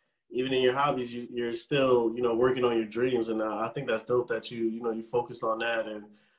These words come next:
we're looking at ways for you to get better, you know,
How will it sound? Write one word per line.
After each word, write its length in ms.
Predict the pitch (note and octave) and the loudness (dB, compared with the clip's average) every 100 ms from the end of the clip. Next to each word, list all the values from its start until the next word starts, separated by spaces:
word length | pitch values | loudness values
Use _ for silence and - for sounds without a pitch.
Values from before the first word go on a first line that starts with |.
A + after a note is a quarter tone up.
| _ | _
we're 140 | A#2+ A2+ | 4 6
looking 240 | B2+ A#2+ | 6 6
at 140 | A2 | 6
ways 280 | A#2 B2 A#2+ | 8 6 6
for 80 | A#2 | -2
you 160 | A#2 A#2+ | 2 2
to 60 | |
get 220 | A#2 A2 | 4 0
better, 380 | G2+ B2 A#2 A2 _ _ _ _ - | 4 6 6 2 _ _ _ _ -6
you 120 | A#2+ | 0
know, 320 | A2 G#2 G#2 | 2 2 -2